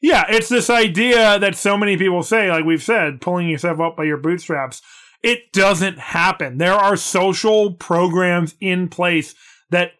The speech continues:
everybody in a society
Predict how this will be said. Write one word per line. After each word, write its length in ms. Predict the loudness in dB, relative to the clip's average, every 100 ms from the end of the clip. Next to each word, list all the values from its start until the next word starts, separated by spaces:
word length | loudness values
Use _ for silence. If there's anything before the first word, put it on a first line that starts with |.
| _
everybody 920 | 0 0 0 0 0 2 2 2 -2
in 140 | -2 -2
a 80 | -2
society 920 | -4 -2 0 0 0 0 0 0 -2